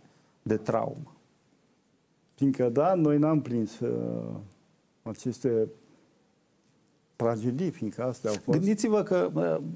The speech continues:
Speaker 1: generația celor care, uh, au mers în al doilea război mondial, mare parte dintre ei au suferit și după urma primului război mondial. Fie că unii au participat, fie că erau copii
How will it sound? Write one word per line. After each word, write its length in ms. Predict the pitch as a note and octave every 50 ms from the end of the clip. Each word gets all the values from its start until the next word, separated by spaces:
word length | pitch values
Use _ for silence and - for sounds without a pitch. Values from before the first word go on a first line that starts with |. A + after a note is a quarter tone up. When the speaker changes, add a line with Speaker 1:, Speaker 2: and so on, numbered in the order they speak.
| G#3 - - - C#3+
Speaker 1:
generația 560 | A#2+ - D3+ D3+ D3+ D3+ F3 F#3 F3+ - F#3
celor 360 | E3 - E3+ E3 E3 D#3+ D3+
care, 400 | - - D3+ D3 C#3+ D3 C#3+ C#3 C#3 - - - - _ _ _ _ _ _ _ _ _ _ _ _ _ _
uh, 120 | - - B2+ C3+ C#3 C3+ C3+ C3 B2+ B2+ - - - -
au 140 | - B2 A2+
mers 260 | G#2+ C#3 D#3 D3+ D3
în 80 | - D#3+
al 100 | D3+ D3
doilea 200 | D3+ D3+ D3 D3
război 260 | C#3+ C3 C3+ D3 D3
mondial, 360 | C#3+ C#3 C3+ C3 C#3 C#3 C#3
mare 180 | C#3+ C#3 C3+ C3+
parte 340 | C3 - C#3 C3 - - C3
dintre 420 | B2 B2+ B2 - - B2 B2 B2+
ei 220 | B2+ B2+ B2+ C3 -
au 160 | - A#2+ A#2
suferit 400 | A2+ - B2+ A2+ - - A#2+ A#2
și 100 | A#2+ B2
după 180 | A#2+ A#2 - A#2+
urma 260 | A2+ A2 G#2+ G#2 G#2
primului 360 | G#2 - G#2 G2 G2 G2 F#2+
război 260 | F#2+ F#2 F2 - - -
mondial. 340 | - - - - - - - -
Fie 220 | - - - C#3+ C3
că 140 | B2 - B2+
unii 180 | B2 B2+ B2+
au 80 | A#2+ A2
participat, 720 | - - G#2+ - - - - - - _ - C#3 C#3 -
fie 200 | - - B2 A#2
că 140 | A2 - -
erau 220 | A2+ A2 G#2+ A2+
copii 560 | A2 - - A#2 - - - D3+ D#3+ D#3 -